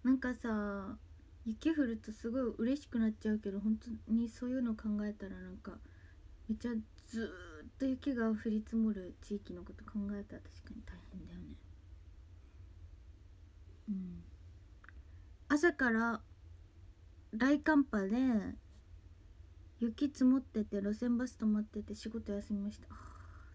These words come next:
ー、大変。みんなあったかくしてね。今日の最高気温マイナス九、待って、さ-、最高気温マイナス九度はやばいって、北海道。北海道寒そう。こっ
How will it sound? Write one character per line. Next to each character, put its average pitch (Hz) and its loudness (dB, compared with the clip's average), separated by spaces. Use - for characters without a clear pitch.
ー、 220 -4
大 214 -2
変。 202 -6
み 220 4
ん 208 4
な 214 0
あ - 4
っ 214 0
た 226 -10
か 254 -4
く 262 -4
し - -10
て 254 -6
ね。 233 -2
今 311 4
日 294 10
の 254 6
最 247 -2
高 247 -2
気 - -2
温 220 6
マ 226 6
イ 254 4
ナ 277 4
ス - -6
九、 226 4
待 269 4
っ - -14
て、 - -12
さ-、 - -4
最 302 2
高 320 2
気 311 -2
温 240 6
マ 220 6
イ 240 4
ナ 247 2
ス - -10
九 269 2
度 226 2
は 208 4
や 196 0
ば 202 -2
い 190 -4
っ - -6
て、 - -12
北 214 0
海 202 0
道。 180 -10
北 - -12
海 - -14
道 214 -2
寒 208 -4
そ 233 -8
う。 - -4
こ 220 -8
っ - -16